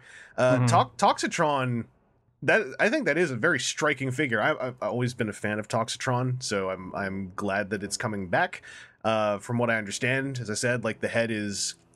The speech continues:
Speaker 1: not exactly the Star Convoy head, uh, like I'd assumed. So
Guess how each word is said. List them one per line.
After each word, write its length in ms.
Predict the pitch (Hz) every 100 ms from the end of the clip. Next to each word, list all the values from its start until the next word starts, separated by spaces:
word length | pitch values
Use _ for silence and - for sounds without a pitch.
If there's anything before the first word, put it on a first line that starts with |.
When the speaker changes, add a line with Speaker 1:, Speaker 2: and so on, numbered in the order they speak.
| _ _
Speaker 1:
not 380 | - 113 113 123
exactly 540 | - 127 113 135 131 139
the 120 | 123
Star 260 | - 147 139
Convoy 460 | 143 147 139 147
head, 300 | 135 156 165 - _ _ _ 98
uh, 140 | 98
like 160 | 101 104
I'd 140 | 101
assumed. 420 | 101 123 143 170
So 420 | 147 - 117 107